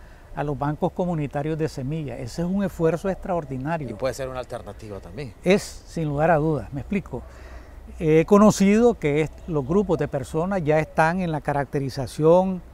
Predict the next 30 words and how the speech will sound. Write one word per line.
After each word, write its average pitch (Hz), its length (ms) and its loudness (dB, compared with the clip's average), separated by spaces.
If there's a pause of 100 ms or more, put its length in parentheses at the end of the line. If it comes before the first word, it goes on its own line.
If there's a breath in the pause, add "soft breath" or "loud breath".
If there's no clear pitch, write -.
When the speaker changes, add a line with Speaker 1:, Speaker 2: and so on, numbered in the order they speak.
(280)
Speaker 1:
en 135 220 -4
la 135 100 -4
selección 143 540 -4
de 170 120 2
semillas, 196 560 0 (520 loud breath)
de 147 160 0
tal 165 200 4
forma 185 420 2
que 151 160 -4
puedan 175 360 2
hacerle 165 400 0
frente 175 480 -2
al, 110 200 -10
al 127 160 -8
fenómeno. 135 480 -6
Es 131 60 -6
decir, 151 240 -2
hay 151 120 -2
que 196 120 0
seleccionar 175 600 0
la 175 160 4
semilla 208 600 0 (560 loud breath)
que 190 100 6
es 180 60 4
propia 220 760 4 (400)
para 156 220 2
cultivar 165 680 0
bajo 147 280 -2
estas 156 220 -4
condiciones. 123 800 -6